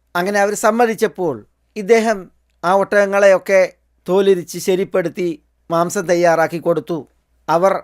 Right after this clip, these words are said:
അദ്ദേഹത്തിന് ആ മാംസത്തിൽ നിന്ന് നൽകുകയും ചെയ്തു. ഔഫ് ബിൻ മാലിക് പറയാണ്, "ഫഅതൈതു ബിഹി ഉമറ ബിൻ അൽ ഖത്താബ്", ഞാൻ ആ മാംസവുമായി ഉമറിൻ്റെ അടുക്കലേക്ക് ചെന്നു.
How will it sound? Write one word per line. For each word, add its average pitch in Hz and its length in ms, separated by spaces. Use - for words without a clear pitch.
അദ്ദേഹത്തിന് 170 600
ആ 151 100
മാംസത്തിൽ 156 680
നിന്ന് 160 220
നൽകുകയും 143 460
ചെയ്തു. 110 240
ഔഫ് 160 220
ബിൻ 175 200
മാലിക് 165 320
പറയാണ്, 151 420
"ഫഅതൈതു 175 500
ബിഹി 180 320
ഉമറ 185 400
ബിൻ 175 200
അൽ 175 140
ഖത്താബ്", 160 520
ഞാൻ 165 180
ആ 160 100
മാംസവുമായി 170 680
ഉമറിൻ്റെ 165 480
അടുക്കലേക്ക് 156 460
ചെന്നു. 147 380